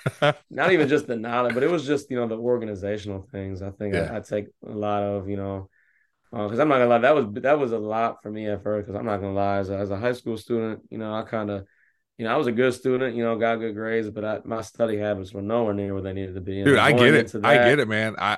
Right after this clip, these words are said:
Speaker 2: but
Speaker 1: I
Speaker 2: for
Speaker 1: went to
Speaker 2: those that
Speaker 1: B G,
Speaker 2: don't
Speaker 1: yeah.
Speaker 2: know what we're talking about, there's this class where you gotta memorize over, like, it's, like, over two hundred trees, I think, and,
Speaker 1: Shrubs.
Speaker 2: and all these shrubs and, and flowers and stuff. And you gotta know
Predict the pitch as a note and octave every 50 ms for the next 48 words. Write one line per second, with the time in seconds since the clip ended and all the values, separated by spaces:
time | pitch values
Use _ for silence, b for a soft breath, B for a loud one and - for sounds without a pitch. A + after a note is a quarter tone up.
0 | - - - A2+ C3+ D3+ C#3+ D#3 E3 E3+ E3+ E3 - D#3 D3 B2+ D3 D#3 E3 E3+
1 | - D#3 D#3 D3+ D3 D3 C#3 C#3 C#3 - D#3 D#3 D#3 D3 - D3 C3+ B2+ A#2 A#2
2 | A#2+ A#2 A#2 A#2 A2+ A#2+ C3 C3 A#2 - - - - - C3+ C3+ C3+ C3+ C3 A#2+
3 | A2+ A#2 B2 B2 C3 B2 A#2 A2+ A2 A#2 B2+ B2 A#2+ A#2 A#2 A2+ A2+ A2+ G#2+ A2+
4 | A#2 A#2 A2 A2 G#2 G#2 G#2 G2+ G2 G2 F#2+ _ _ _ _ _ _ _ _ _
5 | - B2 B2+ A#2+ - C#3 C3 B2 A#2 A2 G#2+ G#2 G2+ G2+ - D3 C#3+ C3+ C3 B2
6 | A#2+ A#2 A2 G#2 - B2+ B2+ C3 C3 C3+ C3+ C3 C3 A#2+ A#2+ B2 B2 B2 B2+ B2
7 | B2 B2 B2 B2 A#2+ - - A#2 G#2+ G#2 G#2 G#2 G#2 A2+ G#2+ A#2 C3 C3+ C#3 C#3
8 | C#3 G#2+ A2+ A#2 B2 B2 A#2+ A#2+ A#2+ A#2 A2+ G#2+ - - - C3 C3 B2+ C3 C3
9 | B2+ C3 C3 B2 A2+ G2+ A2 A2 A2 A2+ A#2 A2+ G#2+ - A#2 A#2 A#2 A#2 A#2+ B2
10 | A#2+ B2 B2 B2 A#2+ A2+ A2+ - - C3 B2 A2+ A2+ A#2+ C3 C3+ B2+ B2+ B2 B2
11 | B2 A#2+ A#2+ A#2+ A#2+ A#2 -